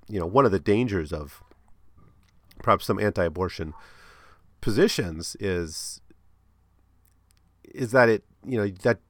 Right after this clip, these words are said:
this idea that you have to go through the, another step to get an abortion, right? You need to find a doctor who's willing to do it. And if that's not easy to find, it just becomes much more stressful and, and difficult for women to control their reproductive lives. Um,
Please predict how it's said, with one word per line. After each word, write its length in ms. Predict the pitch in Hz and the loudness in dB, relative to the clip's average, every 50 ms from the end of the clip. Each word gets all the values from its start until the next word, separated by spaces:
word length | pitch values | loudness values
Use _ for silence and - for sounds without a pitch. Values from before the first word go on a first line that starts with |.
| _ _ _ _ _ _ _ _ _ _ | _ _ _ _ _ _ _ _ _ _
this 160 | 120 131 - 143 | -6 0 2 2
idea 260 | 127 110 - 139 151 | 2 4 4 2 2
that 140 | 139 - 139 | 4 4 2
you 40 | |
have 80 | 123 92 | 2 2
to 20 | |
go 60 | 117 110 | 0 -2
through 160 | - 110 95 | -2 -4 -4
the, 120 | 92 98 | -4 -4
another 260 | 98 104 98 95 85 | -4 -2 -4 -4 -4
step 340 | - - - - 98 90 - - | -6 -8 -6 -4 -4 -4 -4 -8
to 100 | 104 80 - _ _ _ _ _ | -14 -16 -16 _ _ _ _ _
get 160 | - 107 87 | -2 0 0
an 120 | 87 78 78 | 0 -4 -6
abortion, 460 | 78 - - 80 85 - - - 82 | -8 -10 -10 -10 -10 -12 -12 -12 -10
right? 180 | 80 82 85 | -10 -10 -8
You 140 | 87 90 90 | -6 -6 -4
need 140 | 92 101 95 | -4 -4 -4
to 60 | 87 | -4
find 180 | - 87 82 80 | -4 -4 -4 -4
a 60 | 80 | -4
doctor 320 | - 87 82 82 - - | -4 -4 -4 -4 -6 -8
who's 120 | 87 78 90 | -10 -8 -6
willing 180 | 85 85 80 | -6 -6 -6
to 80 | 76 80 | -8 -8
do 220 | - - 131 127 | -6 -2 0 2
it. 200 | 107 101 - - - - - - - - - - | 2 0 0 -4 -10 -18 -18 -20 -20 -20 -12 -8
And 160 | - 92 90 | -4 -4 -4
if 160 | 85 - - | -4 -4 -2
that's 300 | - 92 87 - - - | 0 0 0 -2 -4 -4
not 200 | 95 87 90 - | -2 -2 -2 -4
easy 240 | - 95 95 80 87 | -8 -8 -8 -8 -8
to 80 | - - | -10 -10
find, 520 | - - - 214 220 175 120 98 95 90 | -10 -4 0 2 4 6 6 6 4 2
it 80 | 92 - | 0 -2
just 200 | - 104 - - | -4 -6 -6 -10
becomes 320 | - - 107 90 82 - | -10 -6 -6 -6 -6 -6
much 140 | 76 80 - - | -8 -8 -8 -8
more 120 | 82 76 | -10 -12
stressful 580 | - - - 73 73 - - - 82 76 76 73 | -10 -12 -12 -12 -12 -14 -12 -10 -10 -8 -8 -10
and, 240 | 76 78 80 80 76 | -10 -12 -12 -12 -10
and 180 | 80 78 73 | -10 -10 -8
difficult 360 | - 82 - 80 - 73 - | -10 -10 -10 -10 -10 -10 -10
for 120 | - - 80 | -10 -10 -10
women 300 | 78 78 76 76 76 - - | -8 -8 -8 -8 -10 -10 -12
to 100 | - - | -12 -12
control 320 | - 80 - - 80 78 | -10 -10 -8 -8 -8 -6
their 120 | 80 73 | -6 -8
reproductive 540 | 76 82 82 - - 76 73 - - - - | -8 -10 -10 -8 -8 -8 -8 -10 -12 -12 -12
lives. 340 | - - - - - - - - _ _ _ _ _ _ _ _ _ _ _ _ _ _ _ _ _ _ _ _ _ _ _ _ _ _ _ _ _ _ _ _ _ _ _ _ _ _ _ _ _ _ _ _ _ - _ _ _ _ _ _ - - | -12 -12 -12 -12 -14 -18 -20 -20 _ _ _ _ _ _ _ _ _ _ _ _ _ _ _ _ _ _ _ _ _ _ _ _ _ _ _ _ _ _ _ _ _ _ _ _ _ _ _ _ _ _ _ _ _ -20 _ _ _ _ _ _ -10 -4
Um, 340 | 110 95 87 87 - - | -2 0 0 0 -2 -4